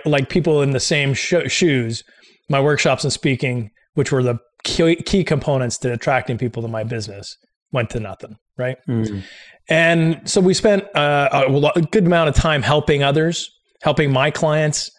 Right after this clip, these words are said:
Speaker 1: navigate. And so you pour your heart into that, right? It's, you know, we're in the service business, we're in the helping
Speaker 2: Mm-hmm.
Speaker 1: business, and we, you know, we live and breathe the success of our clients as well, and it makes us feel good. And so when that kind of started to ease up a bit, I s-,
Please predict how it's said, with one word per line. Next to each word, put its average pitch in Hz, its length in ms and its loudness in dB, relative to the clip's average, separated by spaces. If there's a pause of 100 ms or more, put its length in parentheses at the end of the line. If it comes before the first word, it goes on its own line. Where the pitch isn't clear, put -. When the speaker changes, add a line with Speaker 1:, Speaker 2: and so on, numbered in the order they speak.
Speaker 1:
navigate. 143 680 2
And 139 140 -2
so 143 240 2
you 151 140 2
pour 190 220 0
your 180 80 2
heart 208 240 2
into 143 180 0
that, 104 240 -6
right? 147 180 -2
It's, - 260 -4 (420)
you 208 80 2
know, 151 40 2
we're 180 140 4
in 190 80 4
the 175 60 2
service 196 420 2
business, 208 380 2
we're 147 80 2
in 143 60 0
the 139 60 -2
helping 202 360 2
Speaker 2:
Mm-hmm. 165 80 2
Speaker 1:
business, 117 400 -2
and 143 180 0
we, 143 280 0 (280)
you 180 80 0
know, 160 80 2
we 151 140 2
live 151 200 4
and 151 140 2
breathe 143 480 2
the 135 140 2
success - 540 -2
of 135 120 0
our 131 100 0
clients 151 500 -4
as 120 180 -6
well, 151 240 0
and 123 100 -4
it 120 40 -6
makes 123 200 -4
us 131 100 -8
feel 190 240 2
good. 127 240 -2 (560)
And 156 180 2
so 160 200 2
when 151 460 2
that 190 460 -2 (300)
kind 202 160 0
of 151 60 0
started 170 460 2
to - 180 0
ease 165 240 2
up 185 180 0
a 180 80 4
bit, 120 300 0 (580)
I 147 60 0
s-, - 160 -2